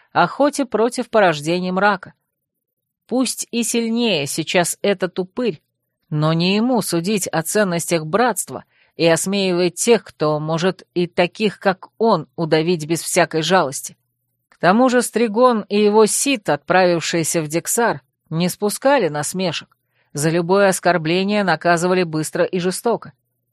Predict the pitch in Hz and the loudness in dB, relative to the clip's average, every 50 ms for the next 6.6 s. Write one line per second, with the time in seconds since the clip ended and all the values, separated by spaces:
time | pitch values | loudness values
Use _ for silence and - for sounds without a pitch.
0 | _ - 165 170 185 190 196 214 220 233 240 247 254 247 233 233 - 240 233 214 | _ -6 -4 -2 0 2 4 6 6 6 6 6 6 4 2 2 2 0 0 2
1 | _ 277 285 269 214 156 - - - 139 143 139 - - 156 175 175 175 196 214 | _ 2 2 2 2 0 -4 -6 -6 -6 -6 -6 -8 -4 -2 -2 0 2 2 2
2 | 208 202 196 202 190 190 202 233 233 214 190 165 151 151 - 160 151 156 160 165 | 2 2 0 0 0 2 4 4 4 4 2 0 -4 -4 -4 -4 -4 -2 -2 -4
3 | 160 - _ 175 175 170 196 226 233 214 175 - - 147 143 - - - 156 - | -4 -4 _ -6 -4 0 2 2 2 0 -2 -6 -6 -6 -6 -6 -4 -6 -4 2
4 | 175 180 185 175 - - 170 - - 170 165 165 165 165 156 151 180 196 196 190 | 2 2 2 2 0 -4 -4 -2 0 0 2 2 0 -2 -2 0 0 0 2 0
5 | 180 180 175 - 170 156 - - 170 175 165 - 190 180 - 180 180 - 190 175 | 0 0 0 0 -2 -2 0 0 0 0 0 -2 -4 -6 -4 -6 -4 -4 -2 -2
6 | - - 190 196 208 233 233 202 135 - - | 2 2 2 2 2 0 0 -2 -2 -4 -8